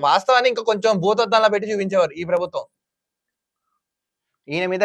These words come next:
కేసులు, అటెంప్ట్ మర్డర్‌లో ఎన్నో ఎన్నో పెట్టినా కూడా ఎక్కడ తగ్గేదిలే అంటూ జగన్ చేసిన అవినీతిని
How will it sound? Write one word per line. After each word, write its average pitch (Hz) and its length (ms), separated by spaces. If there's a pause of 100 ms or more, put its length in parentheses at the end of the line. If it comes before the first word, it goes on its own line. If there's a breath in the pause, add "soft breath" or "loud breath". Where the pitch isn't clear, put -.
(120)
కేసులు, 214 500 (400 soft breath)
అటెంప్ట్ 190 400
మర్డర్‌లో 190 460 (120)
ఎన్నో 175 260
ఎన్నో 233 200
పెట్టినా 208 280
కూడా 185 260
ఎక్కడ 233 280 (460)
తగ్గేదిలే 208 560
అంటూ 175 300 (1300)
జగన్ 165 400
చేసిన 196 340
అవినీతిని 175 500